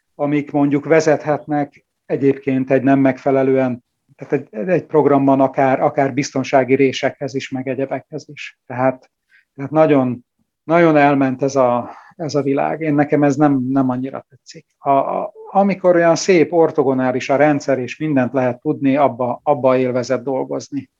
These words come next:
A zavarosba halászni van, aki azt is szereti, most ez persze csak hasonlat, hogy ilyen, ilyen keszekusza rendszerben, és akkor, hogyha most akkor azt úgy csinálom, akkor igen, akkor az úgy hatékonyabb lesz. De szerencsére ezzel már nincs nagyon dolgunk, mert annyira fölgyorsultak ugye a processzorok, hogy,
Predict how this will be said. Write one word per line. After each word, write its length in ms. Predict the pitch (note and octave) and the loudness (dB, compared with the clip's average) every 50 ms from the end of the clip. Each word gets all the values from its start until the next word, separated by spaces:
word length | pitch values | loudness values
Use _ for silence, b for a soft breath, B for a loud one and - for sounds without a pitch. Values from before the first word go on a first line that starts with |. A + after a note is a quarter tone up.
| _ _ _ _ _ | _ _ _ _ _
A 80 | - C#3 | -10 -4
zavarosba 540 | A#2+ D#3+ E3 D3+ D3 C3+ C3 A#2 A2+ B2+ B2+ | -2 0 2 2 2 0 0 -2 -2 -2 0
halászni 440 | C3 C#3+ D3 C#3 C#3 - - D#3 C3+ | 2 4 4 4 4 2 0 -2 0
van, 160 | D3 D3 C#3+ | 2 2 2
aki 340 | C3 B2+ - C3+ B2 C3 - | 0 -2 -4 -8 -10 -8 -6
azt 260 | D#3+ C#3 - - - | -6 -6 -6 -6 -6
is 120 | D3+ C#3 - | -8 -8 -6
szereti, 720 | - - - D#3+ C#3+ D3 D3 D3 - D#3+ D#3 D#3+ - B2 A#2+ A#2+ A#2+ - - - - _ _ _ _ | -8 -2 0 2 4 4 2 2 0 -4 -4 -4 -6 -8 -14 -18 -20 -20 -20 -20 -20 _ _ _ _
most 300 | - D3+ C#3 C3 - _ _ _ _ _ _ _ _ _ | -12 -10 -8 -8 -10 _ _ _ _ _ _ _ _ _
ez 80 | - - | -20 -20
persze 300 | _ - C3 B2+ - C#3 | _ -14 -10 -6 -6 -6
csak 180 | - C#3 B2 | -4 -4 -4
hasonlat, 640 | - C#3+ C#3 C3+ - - C3 B2+ B2+ C3 C3+ C#3 - | 0 0 0 0 0 -2 -4 -2 0 0 0 -2 -2
hogy 200 | C#3+ C#3+ C3+ C3+ | -4 -6 -6 -4
ilyen, 320 | C#3 C3+ C3 B2+ A#2+ - _ b b b b b _ | -6 -6 -6 -6 -10 -12 _ b b b b b _
ilyen 160 | - B2+ B2+ B2 | -18 -16 -8 -4
keszekusza 540 | - C3+ - D3 C3+ - C3+ - - C3+ | -2 0 2 2 0 0 -2 -4 -2 0
rendszerben, 680 | B2 B2+ C3 C3 B2+ - D3 C3+ C3 B2+ C3 C#3 B2+ C3+ | 2 2 0 0 0 0 2 2 2 2 2 0 0 -2
és 160 | C#3 C3+ - | -4 -6 -6
akkor, 280 | C#3 C3 _ - C3 - | -8 -8 _ -6 -4 -2
hogyha 280 | C#3 B2+ - - C3+ | -2 -4 -4 -6 -8
most 280 | B2 B2+ B2 A#2+ - - | -6 -6 -8 -10 -12 -18
akkor 240 | B2+ _ - D3 - | -20 _ -10 -8 -8
azt 120 | A#2+ - _ | -8 -8 _
úgy 180 | - F3+ F#3 F#3 | -6 -6 -6 -6
csinálom, 540 | - - C#3+ C3+ C3+ C3+ B2+ B2+ B2+ C3 | -4 -2 2 2 4 4 4 4 2 2
akkor 360 | C#3 C3+ C3 - - C#3 C3+ D3+ | 0 -2 -2 -4 -6 -8 -8 -6
igen, 300 | D#3 C#3+ C#3+ C3+ C3+ C3 | -2 -2 0 0 -2 -2
akkor 300 | B2 B2 - - C3+ B2 | -6 -8 -8 -6 -4 -4
az 160 | B2 A#2+ - | -4 -6 -8
úgy 140 | C3+ B2 _ | -14 -16 _
hatékonyabb 640 | - C3+ C3 - D3 C#3 - - C#3+ C#3+ C#3+ C#3 C#3+ | -10 -8 -6 -6 -8 -8 -8 -10 -10 -8 -8 -6 -4
lesz. 240 | D3+ D3 - - _ B B B B B B B | -4 -6 -6 -8 _ B B B B B B B
De 80 | D#3+ | -2
szerencsére 520 | - - G3+ G#3+ - E3 - E3+ D#3+ D#3 D3 | 2 4 4 4 4 4 4 4 6 6 6
ezzel 240 | D#3 D#3 D#3 D3+ C3+ | 6 6 6 4 4
már 140 | C3+ C3 | 2 2
nincs 200 | C3 C#3+ D3 - | 0 0 -2 -2
nagyon 240 | - C3+ B2+ B2+ B2+ | -2 -2 -2 -2 -2
dolgunk, 400 | A#2+ B2 B2+ B2 B2 C3+ C#3+ C3+ | 0 2 2 2 2 2 2 2
mert 140 | C3 B2+ B2+ | 2 4 4
annyira 320 | B2+ C#3+ C#3+ C3+ A#2+ A#2+ | 4 4 2 2 2 2
fölgyorsultak 800 | - - C3 B2 A#2+ B2 B2+ A#2+ A#2 - - B2+ A#2+ A#2+ A#2+ - | 0 0 -2 -2 -2 -2 -2 -4 -4 -6 -6 -6 -6 -6 -8 -8
ugye 160 | - B2 C3 B2+ | -4 0 0 2
a 60 | A#2 | 2
processzorok, 680 | - - B2 - - B2+ - - - C3 B2+ B2+ B2+ _ | 0 -2 -8 -6 -6 -8 -6 -4 -2 0 0 0 0 _
hogy, 160 | - C3 | -8 -10